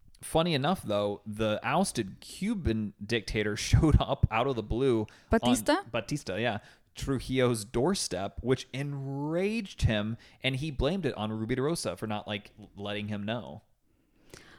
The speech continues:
Speaker 2: I mean, Ruby Rosa's too busy partying with Castro.
Speaker 1: Yeah.
Speaker 2: How's he
Speaker 1: Well,
Speaker 2: gonna know where
Speaker 1: and
Speaker 2: Batista
Speaker 1: even,
Speaker 2: is? <laughs>
Speaker 1: like, even his wife at the time, who was, like, twenty, was
Speaker 2: Uh-huh.
Speaker 1: like, "How, like,"
Speaker 2: How would you know?
Speaker 1: like, first of all, how would he even know? And second of all,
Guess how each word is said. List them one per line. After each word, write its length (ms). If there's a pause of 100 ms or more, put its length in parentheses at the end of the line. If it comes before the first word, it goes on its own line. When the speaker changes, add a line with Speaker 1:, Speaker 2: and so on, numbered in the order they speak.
(120)
Speaker 2:
I 40
mean, 400
Ruby 240
Rosa's 320
too 120
busy 240
partying 460
with 120
Castro. 400
Speaker 1:
Yeah. 60
Speaker 2:
How's 160
he 80
Speaker 1:
Well, 100
Speaker 2:
gonna 80
know 80
where 80
Speaker 1:
and 60
Speaker 2:
Batista 400
Speaker 1:
even, 140
Speaker 2:
is? 240
<laughs> 40
Speaker 1:
like, 200
even 200
his 140
wife 300
at 60
the 80
time, 320
who 120
was, 180
like, 300 (300)
twenty, 680 (240)
was 140
Speaker 2:
Uh-huh. 80
Speaker 1:
like, 260
"How, 460
like," 220 (140)
Speaker 2:
How 180
would 160
you 100
know? 240
Speaker 1:
like, 200
first 220
of 60
all, 80
how 180
would 100
he 120
even 180
know? 240
And 100
second 320
of 100
all, 260